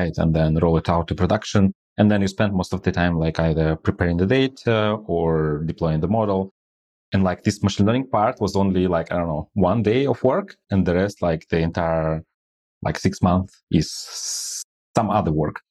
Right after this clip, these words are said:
And I was kinda missing, like, um, you know, the research part, the, the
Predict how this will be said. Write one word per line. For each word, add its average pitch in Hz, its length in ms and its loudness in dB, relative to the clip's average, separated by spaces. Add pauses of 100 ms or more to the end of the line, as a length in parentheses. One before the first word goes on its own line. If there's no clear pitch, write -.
(460)
And 175 160 4
I 190 120 0 (140)
was 139 120 2
kinda 120 240 2
missing, 95 420 4
like, 82 280 2 (120)
um, 80 600 2 (400)
you 123 80 2
know, 107 120 2
the 82 120 0
research 80 560 -2
part, 76 280 0 (100)
the, 76 120 -2 (260)
the - 380 -6